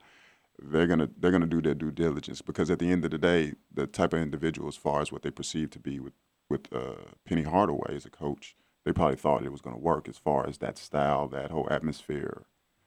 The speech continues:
So now it's, okay, what atmosphere, what style, what coach is gonna work to make sure? And once again, if you're,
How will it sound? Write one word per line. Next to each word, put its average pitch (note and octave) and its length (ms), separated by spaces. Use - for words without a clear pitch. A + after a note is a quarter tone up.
So C#2 240
now D#2+ 380
it's, - 240
okay, C#2+ 320
what D2+ 300
atmosphere, C#2+ 580
what C#2 200
style, C#2 500
what - 180
coach - 340
is C2 100
gonna C2 240
work C2 400
to - 80
make C#2+ 160
sure? - 400
And D#2 280
once D#2 160
again, D#2 340
if C#2+ 160
you're, D2 200